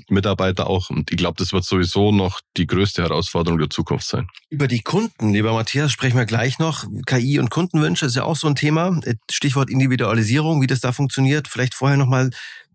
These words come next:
Speaker 2: ähm, ein bisschen globaler drauf geschaut. So generell ein großer oder mit der größte Vorteil von K I, Effizienzsteigerung. Würdest du das unterstreichen? Und, ähm, an welchen Stellen siehst du da das größte Potenzial für diese Effizienzgewinne? Also,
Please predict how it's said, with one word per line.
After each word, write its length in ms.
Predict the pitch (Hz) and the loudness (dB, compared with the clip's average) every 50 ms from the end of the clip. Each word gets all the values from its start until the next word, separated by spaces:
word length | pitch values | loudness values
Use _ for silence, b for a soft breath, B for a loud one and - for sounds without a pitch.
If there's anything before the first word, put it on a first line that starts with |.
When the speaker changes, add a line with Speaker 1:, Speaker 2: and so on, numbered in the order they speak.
| - | -2
Speaker 2:
ähm, 280 | 127 123 - 127 127 117 | 0 2 4 4 2 2
ein 40 | 107 | 0
bisschen 220 | 117 - 143 123 | -2 -2 -2 -2
globaler 380 | - 123 101 101 98 117 139 135 | -2 -2 0 0 0 0 -2 0
drauf 200 | 123 120 127 - | 0 -2 -2 -2
geschaut. 400 | - 120 - 127 123 131 139 - - | -2 -2 0 2 2 2 0 0 -2
So 120 | - 120 104 - | -2 -4 -2 -2
generell 640 | - 120 131 156 160 143 120 127 127 139 151 156 - - _ _ _ - | 0 0 2 2 2 0 0 0 0 0 0 -2 -4 -8 _ _ _ -4
ein 180 | - 120 131 151 | -2 0 0 0
großer 480 | 135 113 110 127 139 135 - 151 131 | 0 0 0 0 0 0 0 -2 -2
oder 120 | - 113 113 | 0 0 2
mit 140 | 127 131 - | 0 2 0
der 80 | 120 | -2
größte 320 | 110 - 135 131 - - 123 | -2 0 -2 -2 -2 -2 -4
Vorteil 440 | - - 123 127 - 135 131 131 | -4 -2 -2 -2 0 0 0 0
von 100 | 117 135 | 2 0
K 160 | 131 - 123 - | 0 0 0 0
I, 260 | - 131 139 143 - - | 0 0 0 -2 -2 -4
Effizienzsteigerung. 1300 | - 117 - 127 110 - - - 110 143 202 - - - - - 123 147 156 170 165 165 175 175 151 | -4 -2 -2 -2 -2 -2 -2 0 0 0 0 -2 -2 -4 -4 -2 -2 -2 0 0 0 0 0 0 0
Würdest 160 | 135 135 - | -2 -2 -2
du 40 | 139 | -2
das 100 | 135 127 | 0 0
unterstreichen? 680 | 131 127 - 110 110 - - 107 113 139 151 - 175 - | 0 0 0 -2 -2 -2 -2 -2 0 -2 -2 -2 -2 -2
Und, 220 | - 143 143 - B B B B B B B B B B _ _ | 0 0 -2 -2 B B B B B B B B B B _ _
ähm, 280 | - 123 131 131 - - _ _ _ | -2 0 2 2 0 -2 _ _ _
an 240 | - 120 127 123 113 | 0 2 2 2 2
welchen 400 | 107 120 127 147 143 - - 143 | 2 0 0 0 -2 -2 -2 -2
Stellen 420 | 127 - - 123 120 127 139 147 131 | -2 0 0 0 0 2 2 2 2
siehst 300 | 110 123 131 - - - | 2 0 0 -2 -2 -4
du 60 | 117 | -2
da 240 | 120 117 117 117 110 | -2 0 0 -2 -2
das 160 | 113 110 - | -4 -4 -6
größte 400 | - - 123 117 113 - - 101 | -4 -2 -2 0 0 -2 -4 -6
Potenzial 500 | - - 110 - 101 98 - 104 101 101 | -4 -4 -4 -2 -2 -2 -2 -2 -2 -2
für 80 | - | -4
diese 300 | - 120 110 98 104 101 | -4 -4 -4 -2 -4 -4
Effizienzgewinne? 880 | - 95 107 104 - - 101 101 104 - - 98 92 101 98 101 101 - | -4 -4 -4 -4 -2 0 0 0 0 -2 -2 -2 0 0 0 0 0 0
Also, 260 | - 101 101 110 110 | 0 0 0 0 0